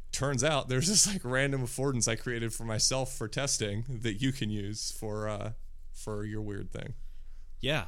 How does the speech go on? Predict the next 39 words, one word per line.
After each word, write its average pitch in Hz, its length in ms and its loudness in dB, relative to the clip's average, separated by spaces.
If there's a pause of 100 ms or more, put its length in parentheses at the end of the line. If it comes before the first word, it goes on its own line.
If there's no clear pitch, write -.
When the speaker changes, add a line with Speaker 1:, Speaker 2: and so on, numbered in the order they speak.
(280)
Speaker 2:
that's - 300 0
great. 123 400 0
It's, - 420 0
it's 117 140 -4
definitely 139 400 2
a, 101 300 2 (720)
a - 40 -6
trade-off 110 760 0 (160)
of, 87 580 -4 (680)
um, 85 520 -4 (520)
like, 95 340 -4 (520)
li-, 107 180 -4
like, 110 180 -2
the 110 100 0
risk 110 320 2
is, 95 160 -2
like 90 160 -2
we 90 60 -4
said, 85 340 -2
like, 82 200 -4 (360)
uh, 82 220 -6 (180)
you 104 160 -4
could 101 160 -2
ignore 92 380 -2
a 85 60 -4
lot 85 220 -4
of 85 120 -8
genuine 87 480 -2
needs 90 360 -2
by 82 160 -2
just 82 320 0 (140)
sort 90 200 -4
of - 80 -6 (140)
painting 92 300 -2
it 87 80 -4
over 85 300 -2
with 85 160 -4
a - 40 -6
big 82 200 -4